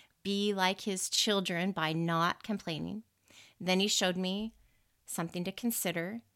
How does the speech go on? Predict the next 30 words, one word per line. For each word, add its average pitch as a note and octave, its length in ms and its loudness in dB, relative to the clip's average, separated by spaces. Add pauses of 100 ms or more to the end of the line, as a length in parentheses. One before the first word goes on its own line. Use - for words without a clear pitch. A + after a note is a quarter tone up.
(200)
that - 140 -6
he F#3 180 -6
made E3+ 300 2
both D3+ 260 0
good F3+ 220 2
days G#3 380 0
and D#3+ 200 2
bad F3+ 260 0
days, G3+ 420 -6 (520)
both D3+ 280 -2
good F3 220 0
years F#3 400 -4
and E3+ 240 0
bad E3 300 -2
years, F#3 440 -8 (160)
and D#3 160 0
that - 100 -6
we D3 80 -6
should D3 220 -8
praise D3+ 280 -8
him D#3+ 120 -6
no D#3 80 -6
matter D3+ 240 -8
what. D#3 200 -8 (800)
And G#3 120 2
then A3+ 80 4
there's A#3 200 2
one D4 180 4 (120)
last D4+ 220 0
thing F#3+ 500 0